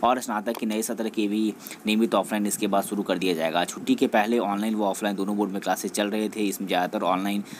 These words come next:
भी चले, हालांकि पचास प्रतिशत के साथ उपस्थिति रहा। पढ़ पा रहे हो यहाँ पर अगले ही अपडेट कि स्नातक का तीन महीना और तो पीजी का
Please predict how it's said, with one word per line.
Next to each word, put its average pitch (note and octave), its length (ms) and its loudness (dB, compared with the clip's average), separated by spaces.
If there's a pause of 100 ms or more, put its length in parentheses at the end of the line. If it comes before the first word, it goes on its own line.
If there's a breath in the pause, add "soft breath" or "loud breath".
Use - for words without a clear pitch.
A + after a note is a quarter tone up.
(160 loud breath)
भी A2+ 60 0
चले, A2 240 4
हालांकि G#2 320 0
पचास G2 280 -2
प्रतिशत G2 320 -6
के F#2 100 -2
साथ F#2+ 160 2
उपस्थिति F2+ 480 -6
रहा। E2 340 2 (340 loud breath)
पढ़ B2 100 4
पा A#2+ 160 4
रहे A#2+ 120 2
हो A#2+ 40 2
यहाँ A#2 140 0
पर A2+ 140 0
अगले G#2 220 2
ही A2+ 80 4
अपडेट A2 500 4
कि G#2 140 2
स्नातक G2+ 500 0 (140)
का A2 180 4
तीन C3 560 4 (180)
महीना G2+ 340 0
और G2 160 4
तो F#2+ 160 -2
पीजी G2+ 400 0
का F#2+ 280 -4